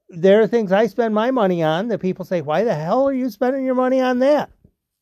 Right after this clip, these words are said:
I spend it on what I want, and I don't spend it on what I don't want to spend it on.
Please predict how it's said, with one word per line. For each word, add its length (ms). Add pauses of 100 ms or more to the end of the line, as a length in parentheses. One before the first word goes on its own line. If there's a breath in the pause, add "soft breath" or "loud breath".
(920)
I 120
spend 300
it 60
on 160
what 160
I 80
want, 280
and 80
I 40
don't 260
spend 220
it 60
on 160
what 140
I 20
don't 180
want 140
to 40
spend 260
it 100
on. 140